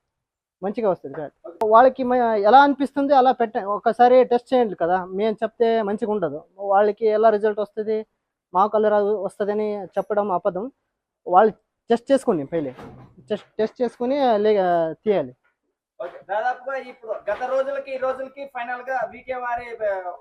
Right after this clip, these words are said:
Speaker 2: ఎలా ఉందంటారు మీరు?
Speaker 1: మంచిగా ఉంది. ఆ, మేము రెండు మంత్, టూ మంత్స్ నుంచి యూజ్ చేస్తున్నాం. టూ మంత్స్ యూజ్ చేయడంలో మంచిగా ఉంది.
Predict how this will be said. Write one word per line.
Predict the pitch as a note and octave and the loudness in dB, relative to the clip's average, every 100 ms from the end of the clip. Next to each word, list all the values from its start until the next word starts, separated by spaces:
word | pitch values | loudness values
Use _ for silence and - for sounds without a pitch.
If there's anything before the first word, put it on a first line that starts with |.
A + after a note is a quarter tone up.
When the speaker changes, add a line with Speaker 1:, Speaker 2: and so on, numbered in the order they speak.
| F#3+ | -8
Speaker 2:
ఎలా | G#3+ B3 | -4 -4
ఉందంటారు | A#3+ A3 - - | -6 -10 -12 -16
మీరు? | C3 _ _ _ _ | -18 _ _ _ _
Speaker 1:
మంచిగా | G#3+ C#4 D4+ | -2 2 2
ఉంది. | D4 B3+ | 4 4
ఆ, | A#3 A3+ A3 | 2 0 0
మేము | A3 A#3+ A#3 A3 | 0 0 2 4
రెండు | G#3+ B3 B3+ | 4 2 2
మంత్, | B3 B3+ B3 A3 G#3 F3+ | 0 -2 -4 -2 -4 -2
టూ | B3+ | 0
మంత్స్ | B3+ C4 | 0 0
నుంచి | C4 C4+ C#4 C4 B3+ | 0 -2 0 2 2
యూజ్ | B3 | 2
చేస్తున్నాం. | - - G3+ D4 D#5 - - - - | 0 0 -4 -4 -6 -12 -14 -8 0
టూ | B3 | 2
మంత్స్ | C4 B3+ | 2 -2
యూజ్ | B3+ B3+ | -6 -2
చేయడంలో | B3+ B3+ B3+ C#4+ D4 C4 A3+ G3+ G3+ | -2 -2 -4 -4 -4 -4 -4 -6 -4
మంచిగా | A#3+ C#4 | -2 2
ఉంది. | A3 B2 | 0 -2